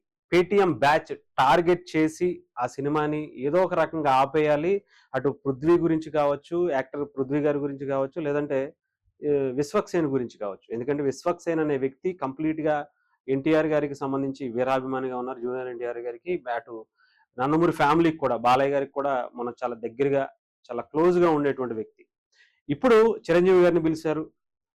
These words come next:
చిరంజీవి గారితో వాళ్ళ నాన్నగారికి ఉన్నటువంటి రిలేషన్ మాట్లాడుకున్నారు. అదే స్టేజ్ మీద గొర్రెల గురించి, నూట యాభై గొర్రెల గురించి, పదకొండు గొర్రెల గురించి మాట్లాడితే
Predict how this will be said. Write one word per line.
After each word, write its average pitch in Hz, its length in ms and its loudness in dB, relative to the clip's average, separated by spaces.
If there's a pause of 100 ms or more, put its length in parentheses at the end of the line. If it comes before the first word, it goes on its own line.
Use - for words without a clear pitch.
(120)
చిరంజీవి 156 320 4
గారితో 156 540 2
వాళ్ళ 139 160 2
నాన్నగారికి 151 480 0
ఉన్నటువంటి 147 340 -6
రిలేషన్ 160 420 -2
మాట్లాడుకున్నారు. 131 760 -6 (300)
అదే 170 260 6
స్టేజ్ 196 340 2
మీద 180 200 2
గొర్రెల 151 580 4
గురించి, 190 540 2
నూట 156 220 0
యాభై 156 240 2
గొర్రెల 160 260 -2
గురించి, 165 420 -2
పదకొండు 156 380 -4
గొర్రెల 156 280 -4
గురించి 156 280 -8
మాట్లాడితే 143 680 -6